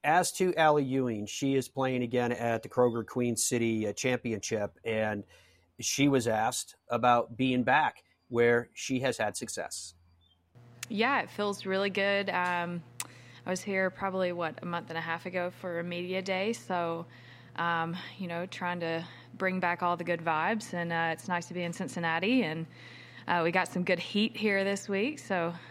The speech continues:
Speaker 2: maybe that heat translates on the golf course. <laughs> Regardless of how you feel like you're playing, um, I was not able to sneak in, uh,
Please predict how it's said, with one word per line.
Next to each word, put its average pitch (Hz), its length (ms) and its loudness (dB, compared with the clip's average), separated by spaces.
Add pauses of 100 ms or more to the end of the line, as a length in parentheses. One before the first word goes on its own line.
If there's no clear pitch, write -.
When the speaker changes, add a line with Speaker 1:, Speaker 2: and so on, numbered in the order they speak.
(200)
Speaker 2:
maybe 185 240 2
that 180 180 4
heat 185 220 -4
translates 180 540 -2
on 180 60 -6
the 170 80 -4
golf 185 220 0
course. 160 280 -4 (240)
<laughs> 214 160 0 (680)
Regardless 202 560 0
of 214 80 0
how 196 120 2
you 185 100 0
feel 185 160 -2
like 185 160 -2
you're 170 100 0
playing, 170 560 -2
um, 165 420 -2
I 170 120 0
was 170 340 -2
not 170 240 2
able 175 240 0
to 170 160 -6
sneak 165 380 -6
in, 170 320 -4
uh, 156 420 -4